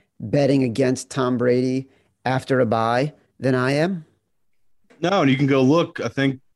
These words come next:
Speaker 2: teams after a bye this year are three and nine against the spread. Tom Brady has not covered a game on the road yet, which is something we love. Another thing I love about this game is I think I talked to three different bookmakers, and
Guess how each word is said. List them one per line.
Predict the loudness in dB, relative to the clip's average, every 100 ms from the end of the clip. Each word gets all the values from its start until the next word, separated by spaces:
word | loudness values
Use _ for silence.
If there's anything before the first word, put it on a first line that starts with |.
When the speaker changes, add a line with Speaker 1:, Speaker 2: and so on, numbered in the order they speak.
| _
Speaker 2:
teams | 0 2 2
after | 0 -2
a |
bye | 0 2 2
this | 0 -2
year | -2 -2
are |
three | -4 -4 0 2
and | 2
nine | 0 0
against | -2 -4 -8
the | -12
spread. | -10 -2 0 0 -4 _ _ _ _ _
Tom | -2 0
Brady | 2 2 2
has | 2 2
not | -2 -2
covered | 0 0
a |
game | 0 -2 -2
on |
the | -2
road | 0 0 0
yet, | -2
which | -4 -10
is |
something | -10 -6 -2 -2
we |
love. | 0 2 2 2 -2 _ _ _ _ -8
Another | -4 -2
thing | 0 0
I | 2
love | 2
about | 2 0 0
this | -2
game | -2 -2 0
is | -2 -4 -8 -20 _ _ _ _ -6
I |
think | -4 -2 -2 0
I |
talked | -2 -2 -4
to |
three | -4 0 0
different | 0 0
bookmakers, | 0 -2 -2 -2 0 0 0 -4 -12 -14
and | -4 0 2 2 2 0